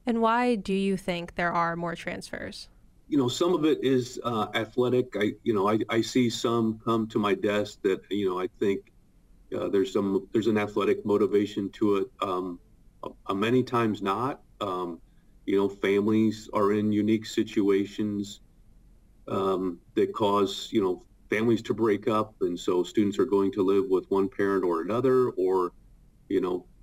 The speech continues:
Speaker 2: uh, parents aren't responsive to students' needs and they're going to live with an aunt and an uncle or grandma or grandpa and they're, you know, in a different location. And,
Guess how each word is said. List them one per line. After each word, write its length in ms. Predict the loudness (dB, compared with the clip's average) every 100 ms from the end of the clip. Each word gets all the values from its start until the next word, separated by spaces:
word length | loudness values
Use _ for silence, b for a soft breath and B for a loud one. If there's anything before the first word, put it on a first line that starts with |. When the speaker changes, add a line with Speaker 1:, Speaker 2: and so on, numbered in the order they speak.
| -10
Speaker 2:
uh, 120 | -10
parents 440 | -6 0 2 2 0
aren't 160 | -2
responsive 720 | -2 -2 0 -2 0 0 0 -2
to 120 | -4
students' 500 | -2 0 0 -2 -2
needs 380 | 0 0 0 -2
and 100 | -2
they're 100 | 0
going 240 | 0 0 0
to 80 |
live 240 | 0 0 0
with 160 | -4
an 80 | -4
aunt 260 | -4 -4 -6
and 100 | -4
an 20 |
uncle 300 | -4 -2 -2
or 100 | 0
grandma 280 | 0 -2 -4
or 80 | -2
grandpa 460 | -2 0 0 0
and 140 | 0 -4
they're, 220 | -6 -6
you 100 | -4
know, 140 | -6 -6
in 100 | -8
a 40 |
different 300 | -6 -6 -6
location. 580 | -6 -2 0 0 0 2
And, 200 | 0 -2